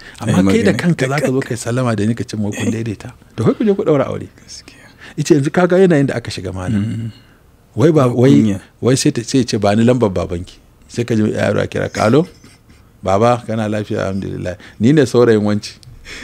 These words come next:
Speaker 1: Ba fa babansa bane ya kira ka, shi fa zai kira ka. Kuma yarinyar da kanta za ta zo ta same ka ta ce maka, ita ga wanda,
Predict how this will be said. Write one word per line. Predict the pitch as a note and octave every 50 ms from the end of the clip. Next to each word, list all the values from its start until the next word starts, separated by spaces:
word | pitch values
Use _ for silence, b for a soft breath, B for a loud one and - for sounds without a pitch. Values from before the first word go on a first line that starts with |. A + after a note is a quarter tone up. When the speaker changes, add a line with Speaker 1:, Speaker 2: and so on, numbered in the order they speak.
| D#4+ B B _
Speaker 1:
Ba | - G#2+ G#2+
fa | D#3+
babansa | F3+ E3+ C#3+ C3 C3+ C#3 C#3 D3 A#2+
bane | B2 A#2+ A#2+
ya | G3 G3 F#3+
kira | G#3+ A3+ - D#4
ka, | -
shi | - - C3+
fa | C3 D#3+ C#3+
zai | D3 D#3 B2
kira | - G#2 F#2+ F#2+ F#2+ -
ka. | - - - - _ B B B B B D#3 C#3+ A#2 B B B B B _ _ b b b b b b b b b b b b b b b _
Kuma | - A#2 C3 C#3+
yarinyar | D3 C#3+ D#3+ E3+ E3 D3
da | B2 G2+
kanta | - - - A#2+ - A2+
za | G#2 G#2 G#2+
ta | - G#2
zo | F#2+ G2
ta | F2+ - F#2
same | - F#2+ F2+ F#2 F2+ F2+
ka | - -
ta | - -
ce | - - F2+
maka, | F2 E2+ E2+ - F2 E2 - b b b b b
ita | - - G2
ga | F#2+ F#2 F#2 F#2+
wanda, | F#2 F2 F2+